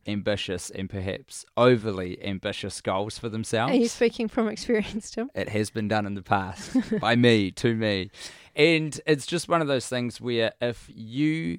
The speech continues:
Speaker 1: can set a goal that is realistic and achieve it, it sets you up to achieve so much more beyond that goal.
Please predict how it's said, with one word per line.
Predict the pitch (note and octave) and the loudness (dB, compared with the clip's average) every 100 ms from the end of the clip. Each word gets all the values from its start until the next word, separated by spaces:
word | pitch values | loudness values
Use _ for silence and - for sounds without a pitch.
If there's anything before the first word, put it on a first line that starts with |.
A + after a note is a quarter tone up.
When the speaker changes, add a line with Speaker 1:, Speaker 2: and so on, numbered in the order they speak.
| - | -8
Speaker 1:
can | - A#2+ A2+ G#2+ | -6 -2 -2 -4
set | - - C#3 C3+ - | -6 -6 -4 -6 -6
a | G#2 | -8
goal | G2+ A2 G#2 G#2 | -4 0 0 -2
that | G#2 | -4
is | F#2+ - | -6 -6
realistic | G#2 G2+ G2 - F#2+ - | -6 -4 -6 -6 -8 -8
and | G2+ F#2 | -8 -8
achieve | E2 - G2+ G2+ E2+ | -8 -6 -4 -6 -8
it, | E2 - | -8 -8
it | G2 - | -10 -10
sets | - A2 - | -8 -8 -8
you | A2+ G#2 | -6 -6
up | - | -6
to | - | -10
achieve | F#2+ - F#2 - | -10 -8 -10 -6
so | G#2 | -6
much | F#2+ - - | -6 -8 -10
more | F#2 F2 | -10 -10
beyond | - F2+ F2+ F2+ | -8 -6 -6 -6
that | - B2 | -10 -6
goal. | F#2+ F#2 C3+ | -4 -2 -4